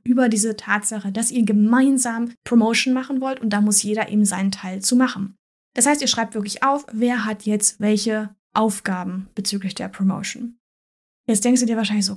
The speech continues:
„Gott, ein Vertrag, ja, das klingt jetzt so groß“, deswegen sage ich ja Mini-Vertrag, also dass ihr es einfach nur schriftlich festhaltet, in einer E-Mail,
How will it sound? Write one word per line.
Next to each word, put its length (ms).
„Gott, 260
ein 80
Vertrag, 720
ja, 80
das 200
klingt 200
jetzt 140
so 60
groß“, 260
deswegen 300
sage 200
ich 60
ja 80
Mini-Vertrag, 760
also 140
dass 180
ihr 40
es 80
einfach 200
nur 140
schriftlich 420
festhaltet, 600
in 140
einer 120
E-Mail, 500